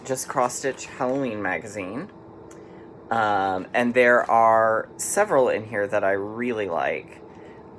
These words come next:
Um, one of my favorite ones, though, is, ah,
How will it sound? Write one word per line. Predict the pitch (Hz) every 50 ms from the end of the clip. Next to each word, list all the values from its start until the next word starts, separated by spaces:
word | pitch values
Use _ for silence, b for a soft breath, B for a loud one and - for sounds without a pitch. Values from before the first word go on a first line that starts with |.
| - - -
Um, | 113 101 104 101 92 95 95 - - - 98 117
one | 113 110 110
of | 110 113
my | 117 98 92
favorite | 95 - - - - - 127 127 127 - - 107 - -
ones, | 87 92 92 87 90 92 - -
though, | - 107 95 92 87 90 92 101 90 78 98 104 - - - -
is, | 80 85 71 64 69 64 62 76 69 60 76 78 73 69 69 71 71 71 - - - - - - - - - - - - - - - - - - - - - - - - - - - - - - - - - - - - - - -
ah, | 92 95 110 143 127 107 104 110 110 90 76 90